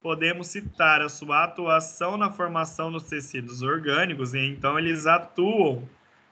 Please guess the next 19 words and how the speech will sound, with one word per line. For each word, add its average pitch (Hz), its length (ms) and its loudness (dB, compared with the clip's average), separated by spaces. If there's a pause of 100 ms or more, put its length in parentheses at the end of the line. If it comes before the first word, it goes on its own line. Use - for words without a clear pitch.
(140)
na 139 180 6
formação 180 1040 2
de 190 100 -2
alguns 156 300 -2
tecidos 131 600 -4
orgânicos, 123 1200 -2 (920)
formação 123 680 2
de 185 120 -6
tecidos 131 400 -8
orgânicos 165 680 -2
como 147 580 2 (840)
ossos, 185 880 4 (120)
dentes 170 920 0
e 185 80 -6
músculos. 139 1080 -4 (140)
É 135 80 -14
um 156 120 -4
exemplo, 170 600 -2 (300)
tá? 135 340 4